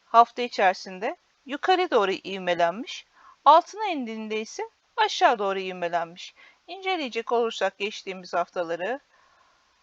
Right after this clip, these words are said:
haftalık açılış fiyatının üstüne çıktıktan sonra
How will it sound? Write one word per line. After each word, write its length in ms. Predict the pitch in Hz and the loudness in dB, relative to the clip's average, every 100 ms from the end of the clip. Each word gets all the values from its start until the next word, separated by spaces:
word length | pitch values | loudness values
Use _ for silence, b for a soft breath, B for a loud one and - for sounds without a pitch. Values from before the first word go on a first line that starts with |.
| _ | _
haftalık 480 | - 320 - 302 311 | 2 2 0 -8 -8
açılış 320 | - 302 285 | -8 -8 -6
fiyatının 480 | 294 285 294 262 247 | -4 -4 -4 -6 -6
üstüne 320 | 254 - 285 | -8 -8 -8
çıktıktan 560 | - 208 226 - 202 196 | -8 -12 -12 -4 -4 -2
sonra 420 | - 185 214 | -4 -2 -2